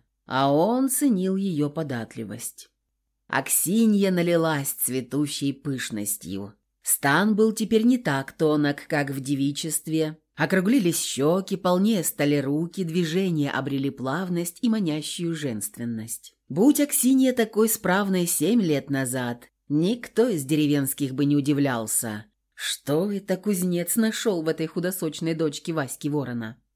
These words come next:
Теперь Аксинья часто ловила на себе взгляды мужиков, и молодых, и постарше. Прелесть ее лица с темными умными глазами, милым носиком и пухлыми губами осталась все той же,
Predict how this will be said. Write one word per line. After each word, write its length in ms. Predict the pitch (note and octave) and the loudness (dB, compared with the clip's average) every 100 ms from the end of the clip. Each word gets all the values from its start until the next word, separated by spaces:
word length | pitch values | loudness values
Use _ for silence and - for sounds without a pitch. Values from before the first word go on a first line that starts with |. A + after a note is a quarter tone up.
| _ - | _ -2
Теперь 540 | D#3 D#3 F3 B3 C#4 | -2 2 4 4 2
Аксинья 480 | C#4 - B3+ C4+ D4 | 0 0 2 4 4
часто 520 | D4 D#3 C3+ - D3+ | 2 -2 0 -2 0
ловила 300 | C#3 C#3+ C#3+ | 0 2 2
на 140 | C#3 C#3+ | 0 -2
себе 260 | D3 C#3 | -2 -2
взгляды 400 | B2+ C#3+ C#3 C3+ | -2 -2 -2 -2
мужиков, 680 | C3+ B2 C3 A2+ D3 F#3+ - | -4 -4 -6 -4 -4 -4 -4
и 80 | A#3+ | 2
молодых, 500 | A#3+ B3+ G#3 D#3+ E3+ | 2 2 -2 -4 -4
и 40 | F#3 | -8
постарше. 840 | G3 - - G#2+ G#2+ - F2+ - _ _ _ _ _ - | -4 -4 -4 -8 -8 -10 -12 -14 _ _ _ _ _ 2
Прелесть 520 | G3 G#3 G3 F#3+ - | 6 8 6 2 0
ее 280 | F#3+ F#3 F3+ | 0 2 2
лица 500 | F3+ F#3 - D4 A#3+ | 0 -2 0 2 0
с 140 | - | -2
темными 540 | - E3+ E3 D#3+ D#3+ D#3+ | 2 2 4 2 0 0
умными 400 | E3+ D#3+ D3+ D#3 | 0 2 2 2
глазами, 640 | D3+ D3+ C#3 D3 F3+ F3+ F3 | 2 0 0 -2 -2 0 0
милым 400 | G3+ F#3+ E3 D#3 | 2 2 2 2
носиком 540 | E3+ E3+ D#3+ D3 D3 | 0 -2 -6 -4 -2
и 140 | D3 D3+ | -2 -4
пухлыми 500 | D#3+ D3 D#3 C#3+ C#3+ | -4 -4 -2 0 0
губами 520 | C#3+ C#3+ A#3+ A3 - | -2 -2 -2 -2 -2
осталась 440 | G#3+ - B3 B3 A#3+ | -6 -4 -2 -2 -2
все 260 | - C#4+ | -4 -6
той 300 | D4 F3 B2+ | -2 -4 -2
же, 320 | A2+ A2+ F#2+ | -6 -8 -10